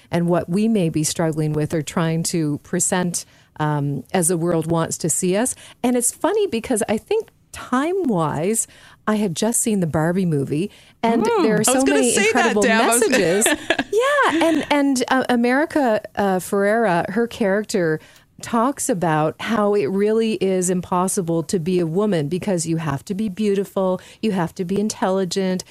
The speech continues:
Speaker 1: you have to be so many incredible and extraordinary things,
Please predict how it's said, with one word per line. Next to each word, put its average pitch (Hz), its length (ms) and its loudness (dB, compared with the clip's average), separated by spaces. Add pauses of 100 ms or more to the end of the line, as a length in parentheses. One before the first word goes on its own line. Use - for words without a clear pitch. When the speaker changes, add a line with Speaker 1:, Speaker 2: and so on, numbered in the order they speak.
(200)
Speaker 1:
you 190 100 0
have 202 240 0
to 202 100 -4
be 180 160 0
so 220 400 0
many 190 400 0
incredible 185 720 -2
and 180 160 0
extraordinary 202 880 -2
things, 175 600 -2